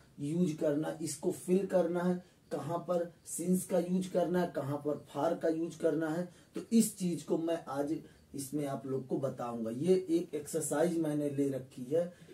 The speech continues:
use of since और for, ये प्रेजेंट परफेक्ट कंटीन्यूअस टेंस की एक exercise है,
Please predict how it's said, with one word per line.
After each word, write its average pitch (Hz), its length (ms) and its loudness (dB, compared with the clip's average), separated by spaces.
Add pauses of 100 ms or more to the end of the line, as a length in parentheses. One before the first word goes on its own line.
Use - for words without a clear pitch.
(140)
use 175 340 2
of 165 200 6 (180)
since 190 340 -2
और 139 380 -2
for, 107 220 -2 (480)
ये 175 200 8
प्रेजेंट 196 720 4 (340)
परफेक्ट 185 520 4
कंटीन्यूअस 151 800 2
टेंस 139 260 2
की 143 220 0
एक 139 160 0
exercise 165 600 0
है, 185 220 2